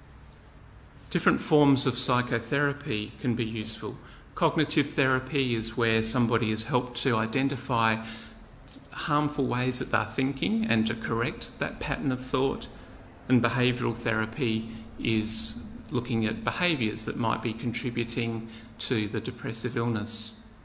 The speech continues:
Just a, just a quick, um, differentiation between a psychologist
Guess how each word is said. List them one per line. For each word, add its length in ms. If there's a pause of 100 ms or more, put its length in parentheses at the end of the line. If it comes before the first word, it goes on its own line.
(360)
Just 220
a, 180
just 200
a 60
quick, 520 (420)
um, 640 (420)
differentiation 960
between 360
a 60
psychologist 880